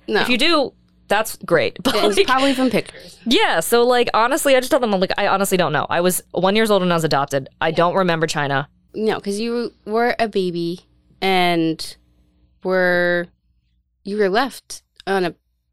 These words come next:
Speaker 1: like, at a station, right?
Speaker 2: Yeah, like a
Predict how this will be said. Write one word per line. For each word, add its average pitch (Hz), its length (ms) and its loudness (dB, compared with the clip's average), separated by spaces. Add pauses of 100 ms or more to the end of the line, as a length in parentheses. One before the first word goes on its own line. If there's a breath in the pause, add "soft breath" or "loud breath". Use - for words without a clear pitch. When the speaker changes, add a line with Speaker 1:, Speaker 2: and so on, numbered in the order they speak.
(680)
Speaker 1:
like, 185 260 -6
at 170 80 -8
a 117 60 -12
station, - 440 -6
right? 143 320 -8
Speaker 2:
Yeah, 190 440 0
like 185 200 0
a 170 200 2